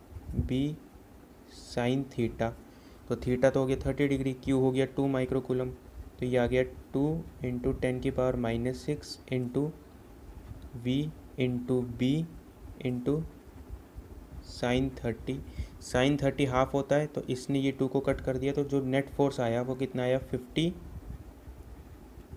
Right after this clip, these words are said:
into ten की power minus six newton। तो ये तो फोर्स का magnitude आ गया। अगर मुझे इसका direction find out करना है,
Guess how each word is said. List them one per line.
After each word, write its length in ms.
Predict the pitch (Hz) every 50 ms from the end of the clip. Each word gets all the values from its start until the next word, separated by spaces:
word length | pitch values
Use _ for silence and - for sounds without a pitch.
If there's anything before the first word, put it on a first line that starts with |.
| - -
into 300 | 131 127 123 123 127 139
ten 260 | 135 - 131 127 127 127
की 100 | - -
power 200 | - 127 131 131
minus 380 | 127 123 120 123 127 131 127
six 400 | - - 151 156 - - - - - - - - - - - - - - - - - - - - - - - - - - 123
newton। 420 | 120 117 110 110 - 107 107 107 - -
तो 60 | 131
ये 120 | 131 135 131
तो 100 | 151 147
फोर्स 360 | - - 139 135 139 139 -
का 100 | - 147
magnitude 520 | 143 127 120 123 127 127 127 131 131 127
आ 80 | 123 117
गया। 220 | 117 120 135 147 - - - - - - - - -
अगर 200 | 127 123 131 135
मुझे 180 | 139 143 147
इसका 180 | 143 147 - 151
direction 380 | 135 131 127 131 131 - 151
find 240 | 143 143 135 131 127
out 120 | 131 127 -
करना 220 | 127 113 117 120
है, 100 | 131